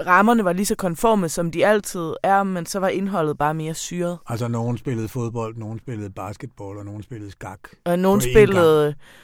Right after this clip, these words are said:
Speaker 1: stofferbold, som er det her, øh, Sten og Stoffer i tegneserien spiller, hvor, øh,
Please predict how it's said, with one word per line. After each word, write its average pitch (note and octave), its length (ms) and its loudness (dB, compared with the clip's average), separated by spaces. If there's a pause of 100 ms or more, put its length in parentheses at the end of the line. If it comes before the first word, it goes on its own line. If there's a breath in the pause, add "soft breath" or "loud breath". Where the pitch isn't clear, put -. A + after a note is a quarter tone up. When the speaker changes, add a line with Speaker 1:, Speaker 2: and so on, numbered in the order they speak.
(120)
Speaker 1:
stofferbold, F#3+ 760 4
som E3 220 -2
er D#3 60 -2
det D#3 160 -2
her, E3+ 240 4
øh, C#3 300 2 (360 soft breath)
Sten F#3 320 0
og C#3+ 80 0
Stoffer E3+ 380 2
i C#3 120 2
tegneserien D#3 580 0
spiller, E3+ 360 0
hvor, D3 300 0 (480 loud breath)
øh, D3 220 0